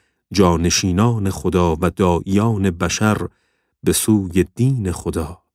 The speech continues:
آه، آه، چقدر اشتیاق زیارت و دیدارشان را دارم.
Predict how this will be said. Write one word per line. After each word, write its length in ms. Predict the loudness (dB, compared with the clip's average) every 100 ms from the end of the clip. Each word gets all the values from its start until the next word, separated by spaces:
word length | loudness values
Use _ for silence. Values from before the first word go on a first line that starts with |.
| _ _ _ _ _ _ _
آه، 680 | -2 0 0 -2 -6 -14 _ -8
آه، 600 | -4 -4 -6 -10 _ _ _ _ _ _ _ _
چقدر 680 | -6 -2 0 -2 -2 -6 -10 -6
اشتیاق 760 | -4 -2 -2 0 2 0 -2 -2
زیارت 720 | 0 0 0 0 -2 -4 -2
و 180 | -4 -4 _ _ _ _ _
دیدارشان 920 | -4 -2 2 2 0 -4 -4 -2 -2
را 180 | -4 -6 -10
دارم. 300 | -14 -14